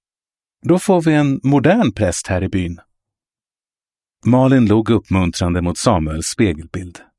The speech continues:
"En skin vadå?" undrade han. "Det låter oroväckande." "Inte alls", skrattade Malin. "Jag ska visa dig en bild."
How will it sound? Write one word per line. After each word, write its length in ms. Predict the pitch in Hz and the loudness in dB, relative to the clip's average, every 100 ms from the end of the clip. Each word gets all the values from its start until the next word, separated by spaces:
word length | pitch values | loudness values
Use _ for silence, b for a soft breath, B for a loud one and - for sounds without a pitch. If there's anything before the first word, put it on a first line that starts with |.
| _ _ _ _ _ _ - | _ _ _ _ _ _ -2
"En 580 | 120 113 113 110 110 107 | 0 2 0 0 -2 -4
skin 360 | - 120 107 | -4 -2 2
vadå?" 380 | 107 95 85 123 - _ _ - | 0 0 -2 -4 -8 _ _ -6
undrade 300 | 87 78 73 | -4 -4 -6
han. 200 | 80 82 _ _ _ _ _ _ _ | -8 -12 _ _ _ _ _ _ _
"Det 100 | 110 | -2
låter 440 | 110 120 - 127 120 | 0 0 -2 -2 0
oroväckande." 680 | 104 127 123 - 80 73 - _ _ _ _ _ _ - | 0 -2 -2 -4 -4 -6 -14 _ _ _ _ _ _ -6
"Inte 260 | 113 98 98 | -4 0 0
alls", 420 | 87 85 - - | 0 -2 -6 -10
skrattade 460 | - - 82 90 85 | -8 -4 -2 -2 -2
Malin. 380 | 82 71 76 80 B - | -2 -4 -8 -14 B -2
"Jag 140 | 117 | 0
ska 140 | 113 101 | 0 0
visa 320 | 85 80 87 | -2 -2 -2
dig 120 | 82 | -2
en 120 | 82 | -4
bild." 260 | 80 90 | -6 -12